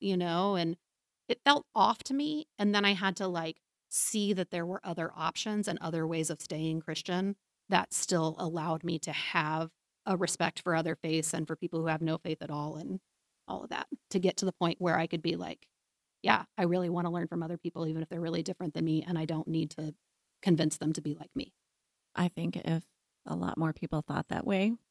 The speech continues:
Speaker 2: there would be more people coming together and realizing that, saying, "Okay, just because that's not what I believe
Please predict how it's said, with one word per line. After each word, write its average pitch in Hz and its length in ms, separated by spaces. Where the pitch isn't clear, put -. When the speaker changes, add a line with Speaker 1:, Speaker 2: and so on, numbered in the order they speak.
Speaker 2:
there 156 120
would 147 140
be 143 600
more 156 240
people 156 260
coming 147 220
together 123 440
and 147 200
realizing 135 500
that, - 220
saying, 156 320
"Okay, 160 360
just 185 200
because 247 240
that's 165 220
not 147 100
what 147 140
I 131 100
believe - 340